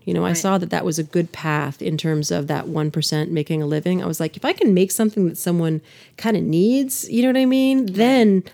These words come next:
Speaker 1: that'll work," right? And still cultivating, you know, my own sculpture along the way. But I thought, "That's a way that I can support, you know, all those tools and equipment out there, you know,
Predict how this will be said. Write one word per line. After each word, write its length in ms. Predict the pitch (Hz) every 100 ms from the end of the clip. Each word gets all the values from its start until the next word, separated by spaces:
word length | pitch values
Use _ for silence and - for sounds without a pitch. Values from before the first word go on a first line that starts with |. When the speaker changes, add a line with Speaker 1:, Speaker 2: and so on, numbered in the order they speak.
| _
Speaker 1:
that'll 360 | 208 247 277 196
work," 460 | 165 143 170 - 185
right? 240 | 180 196
And 160 | 185 175
still 240 | - 294
cultivating, 840 | - 214 208 175 180 170 165 175
you 60 | 185
know, 100 | 170
my 140 | 160
own 140 | 160 180
sculpture 400 | - 185 - 180
along 260 | 170 160
the 80 | 170
way. 300 | 180 220 170
But 140 | 160 170
I 60 |
thought, 320 | 165 165 156 - - -
"That's 200 | 277 -
a 60 | 302
way 180 | 208
that 140 | 190 180
I 60 |
can 160 | 165 175
support, 580 | - 180 - 208 180 -
you 120 | 196
know, 240 | 175 165 160
all 200 | - 233
those 260 | 208 190 -
tools 320 | - 190 175
and 60 | 165
equipment 380 | - 214 175
out 160 | 175 -
there, 220 | 175 170
you 140 | 160
know, 120 | 151